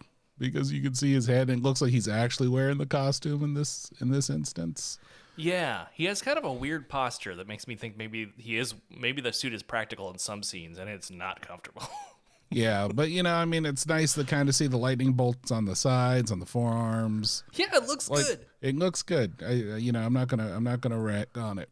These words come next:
Speaker 1: from this end. Um, yeah, whether this is memory or some sort of transitional shift, um, to going from day to night, because I thought that was pretty, pretty interesting. I actually wonder if that will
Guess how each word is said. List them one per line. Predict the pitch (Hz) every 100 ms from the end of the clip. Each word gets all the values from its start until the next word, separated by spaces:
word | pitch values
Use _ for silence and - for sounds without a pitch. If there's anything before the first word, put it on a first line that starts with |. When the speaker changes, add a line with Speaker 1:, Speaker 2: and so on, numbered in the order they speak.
| -
Speaker 1:
from | 107 90
this | 87 -
end. | 78 80 -
Um, | - 98 95 90 95 _ _ _ _ _ _ - _ _ _ _ _ _ _ _
yeah, | 117 113
whether | 98 104 113 110
this | 107 -
is | 95 85
memory | 101 110 110 110 104
or | 95
some | 92 104
sort | 95 104
of | 92 90
transitional | - 101 90 98 101 107 101 98
shift, | - - 117 120 - - - - - - - -
um, | - 117 113 110 98 98 113 - _
to | 104
going | 90 107 104
from | 110 117
day | 113 117
to |
night, | 113 117 123 -
because | 101 98
I | 107
thought | 107 85
that | 98
was | -
pretty, | - 98 98 101 _ _ _ _ _ _ _ _ _ _ _ _ _ _ _ 135
pretty | 143 123
interesting. | 127 127 123 143
I | 127
actually | 131 - 127
wonder | 110 120 113
if | 98 -
that | 110 95
will | 101 92